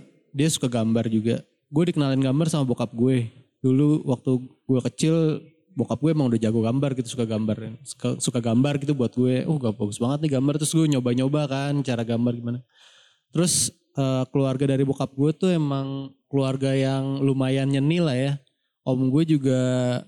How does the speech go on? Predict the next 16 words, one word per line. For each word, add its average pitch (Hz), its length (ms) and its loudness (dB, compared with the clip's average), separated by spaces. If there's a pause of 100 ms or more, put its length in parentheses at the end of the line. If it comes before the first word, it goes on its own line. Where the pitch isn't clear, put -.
salah 120 240 -2
satu 120 240 -4
ilustrator 120 640 0
juga 110 480 -2
sekarang 117 480 -4
kerjanya. 120 640 -2 (420)
Dia 131 80 2
dulu 127 160 2
sempet 120 480 -4
gambar 113 480 -2
buat 113 240 -2
majalah 113 400 -2
Tempo 113 560 -2
gitu. 123 160 -2
Jadi 120 160 0
gue 143 240 0